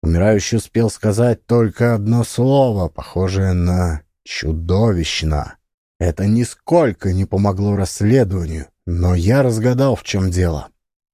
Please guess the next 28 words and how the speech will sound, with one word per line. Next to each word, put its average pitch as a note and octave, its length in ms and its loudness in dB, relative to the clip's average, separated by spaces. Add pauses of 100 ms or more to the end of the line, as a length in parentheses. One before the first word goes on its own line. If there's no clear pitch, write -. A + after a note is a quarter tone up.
«Чудовища!» G#2+ 1700 0 (360)
Вот F#2+ 420 0
что - 300 -6
он D2+ 140 -2
сказал D#2+ 440 -4
перед D2+ 300 -6
смертью. E2 800 -2 (180)
Вот F#2+ 520 -2
что - 280 -8
сказал F#2 560 -2
перед G2 320 -2
смертью A2+ 720 0
бедняга G#2+ 720 0
Гарри G#2+ 380 0
Хэй G2+ 260 -2
Коннор. F#2+ 680 -2 (220)
И E2+ 80 -2
на F2+ 140 0
самом A2 460 2
деле E2+ 580 -2 (120)
умер A#2 440 4
от A2 140 -2
страха, - 960 -4 (200)
как - 260 -4
это D#2+ 200 -4
и - 20 0
предположил D2+ 800 -2
Винабль. E2+ 680 -4